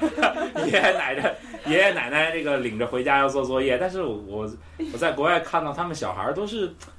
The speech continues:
很开心的在街上跑，然后一回家以后也，呃，我觉得很开心的，就一进屋他们满地都是玩具，尽管玩具在西方也是很贵的一种东西，就是整个我觉得这种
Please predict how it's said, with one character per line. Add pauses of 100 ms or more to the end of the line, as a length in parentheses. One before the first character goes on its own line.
(160)
很
开
心
的
在
街
上
跑，
然
后 (320)
一
回
家
以
后
也， (340)
呃，
我
觉
得
很
开
心
的，
就
一
进
屋
他
们
满
地
都
是 (180)
玩
具，
尽
管
玩
具
在
西
方
也
是
很
贵
的
一
种
东
西， (460)
就
是
整
个
我
觉
得 (140)
这
种